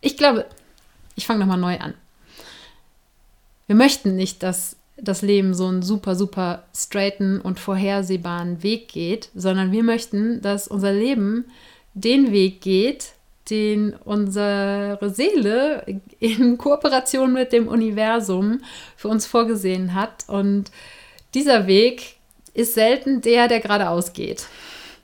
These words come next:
Und dafür ist er aber auch der wesentlich spannendere Weg.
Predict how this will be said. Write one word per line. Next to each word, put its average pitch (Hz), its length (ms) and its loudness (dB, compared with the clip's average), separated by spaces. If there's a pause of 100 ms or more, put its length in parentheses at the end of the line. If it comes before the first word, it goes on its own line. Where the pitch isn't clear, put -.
(300)
Und 208 520 0 (540)
dafür 233 280 2
ist 220 180 -2
er 202 100 -4
aber 196 240 -4
auch 196 140 -6
der 175 160 -8
wesentlich 185 440 -4
spannendere 160 640 -10
Weg. - 300 -16